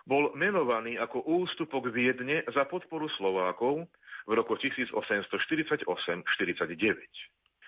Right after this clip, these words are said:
Počas jeho pontifikátu sa zmiernili maďarské snahy na úkor Slovákov. Bol mecénom katolíckeho gymnázia v Rožňave, podporoval predovšetkým chudobných študentov. Dal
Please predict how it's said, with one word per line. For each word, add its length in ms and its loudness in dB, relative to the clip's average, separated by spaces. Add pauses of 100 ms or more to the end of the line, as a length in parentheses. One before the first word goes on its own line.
(240)
Počas 320 2
jeho 240 4
pontifikátu 720 0
sa 160 0
zmiernili 560 2
maďarské 560 2 (160)
snahy 240 -4
na 80 0
úkor 320 -2
Slovákov. 720 -6 (880)
Bol 240 4
mecénom 640 -2
katolíckeho 640 0
gymnázia 560 -2
v 160 0
Rožňave, 400 0 (720)
podporoval 560 0
predovšetkým 640 -2
chudobných 480 -2
študentov. 560 -8 (960)
Dal 260 4